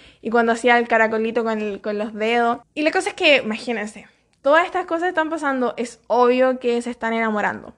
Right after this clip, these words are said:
Entonces, ella empieza a sentir mucho miedo de que, pucha, se está enamorando de verdad de esta persona y, mm, se tienen que divorciar.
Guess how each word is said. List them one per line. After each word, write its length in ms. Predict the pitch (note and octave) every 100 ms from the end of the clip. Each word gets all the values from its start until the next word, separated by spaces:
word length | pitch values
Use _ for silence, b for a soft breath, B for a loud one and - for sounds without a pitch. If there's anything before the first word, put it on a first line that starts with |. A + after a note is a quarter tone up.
| _
Entonces, 560 | - G#3+ A3 A#3 A3 G#3+
ella 280 | A3+ B3 C4+
empieza 380 | C4 B3 C4 C4
a 480 | A3 G#3+ G#3 G3 A2+
sentir 360 | - A3 G#3+ B3
mucho 320 | B3+ C#4 D#4+
miedo 600 | B3+ A#3 D4 B3+ C4+ F4+ _ _ _ _ _ _ _ _
de 140 | A3+ A3
que, 120 | A3
pucha, 320 | A3 B3+ D4
se 80 | B3
está 140 | A3+
enamorando 400 | A#3 B3+ B3 B3+
de 60 | C#4
verdad 600 | B3+ A#3 A3+ A#3+ B3 B3
de 60 | A#3+
esta 160 | A#3+
persona 640 | A#3+ A#3 - A3+ A3 G#3+ A#3+ b _
y, 420 | B3+ B3 B3 A#3
mm, 880 | A#3 A#3 A3+ A3 G#3 G3+ - - _
se 160 | - B3
tienen 260 | C#4 D#4+
que 80 | E4
divorciar. 640 | D4+ A3+ A3 - - -